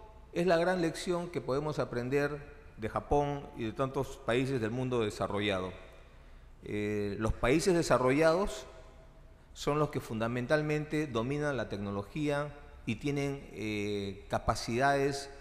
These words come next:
de consolidar grandes industrias y salir al mercado a competir. Los países que no entran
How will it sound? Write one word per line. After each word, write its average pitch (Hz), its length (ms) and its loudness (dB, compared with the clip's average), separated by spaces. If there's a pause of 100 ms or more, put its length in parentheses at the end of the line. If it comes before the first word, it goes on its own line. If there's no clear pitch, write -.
(280)
de 107 640 -2
consolidar 117 760 2
grandes 160 440 4
industrias 135 500 0
y 117 60 -8
salir 120 260 0
al 131 80 4
mercado 117 380 2
a 127 100 2
competir. 95 480 -4 (880)
Los 110 140 0
países 165 460 6
que 143 180 2
no 156 240 4
entran 117 460 0